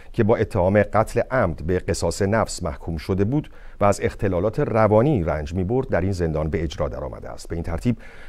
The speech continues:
شمار اعدام‌های روزهای اخیر در این زندان به شش تن افزایش یافته است. و اما سازمان حقوق بشری هنگاو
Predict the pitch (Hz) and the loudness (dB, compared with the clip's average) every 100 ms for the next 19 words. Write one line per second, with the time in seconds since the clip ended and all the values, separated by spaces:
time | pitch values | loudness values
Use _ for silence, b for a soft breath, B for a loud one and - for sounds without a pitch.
0 | B B - 101 113 101 92 82 120 147 | B B 2 4 4 2 0 -2 2 2
1 | 135 113 - 156 147 107 104 92 87 82 | 2 0 2 2 2 0 -2 0 0 0
2 | 101 107 101 90 110 - b b - 92 | 0 0 0 0 -2 -4 b b 0 2
3 | 92 - - 139 - 90 82 - 92 92 | 2 -2 0 0 0 0 0 -2 -2 -2
4 | 67 - - - - - - - - - | -4 -8 -10 -12 -16 -16 -16 -16 -20 -20
5 | - - - - - b b b b b | -20 -20 -20 -20 -20 b b b b b
6 | b b - 104 98 120 131 - 120 92 | b b -6 2 4 4 2 2 2 4
7 | 110 120 120 131 127 110 107 101 - 98 | 6 6 6 4 4 6 4 4 2 0
8 | 117 104 110 95 85 123 156 | 2 2 2 2 6 6 6